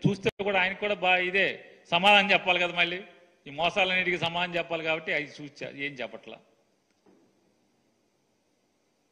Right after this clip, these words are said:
సినిమా రేట్లను మేమేదో చేసేసాం, సినిమా వాళ్ళకి అన్యాయం చేశాం, సినిమా రేట్లు, అసలు సినిమాకి రేటు పెడతాకి నువ్వెవడో రా జగన్, నువ్వెవడవే, సినిమాటోగ్రఫీ మినిస్టర్ ఆడెవడు,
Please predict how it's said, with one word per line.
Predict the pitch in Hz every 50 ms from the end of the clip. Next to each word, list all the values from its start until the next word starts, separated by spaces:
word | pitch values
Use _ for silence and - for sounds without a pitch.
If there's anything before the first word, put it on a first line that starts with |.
| _ _ _ _ _
సినిమా | 214 220 226 247 247 240 233
రేట్లను | 226 220 226 220 220 214 208
మేమేదో | 208 208 208 208 208 220 208 175
చేసేసాం, | 208 202 165 202 208 190 196 208 208 202 - - - -
సినిమా | 196 202 214 220 214 208 208
వాళ్ళకి | 202 202 180 190 190
అన్యాయం | 196 214 214 214 214 202 202
చేశాం, | 202 - 202 208 202 202 - - - - - _ _ _ _ _ _ _ _
సినిమా | - 202 208 226 233 233 226 214
రేట్లు, | 220 214 214 214 202 185 165
అసలు | 151 170 156 - 196
సినిమాకి | 214 220 - 247 233 226 190 220 202 175 - - - - _ - 156
రేటు | 233 254 214 233 226
పెడతాకి | 220 220 226 220 214 185 196
నువ్వెవడో | 190 175 170 175 202 240 254 247 226
రా | 214 196 180 170
జగన్, | 165 160 214 233 208 - - - - - - - _ _ _ _ _ _ _ _ _ _ _ _ _ _ -
నువ్వెవడవే, | 131 156 175 185 214 262 277 269 220 156 - - - - - - - - - - _ _ _ _ _ _ _ _
సినిమాటోగ్రఫీ | - 196 240 277 277 269 254 214 240 214 226 233 208 220
మినిస్టర్ | 226 220 - 202 175 196
ఆడెవడు, | 226 262 269 240 185 143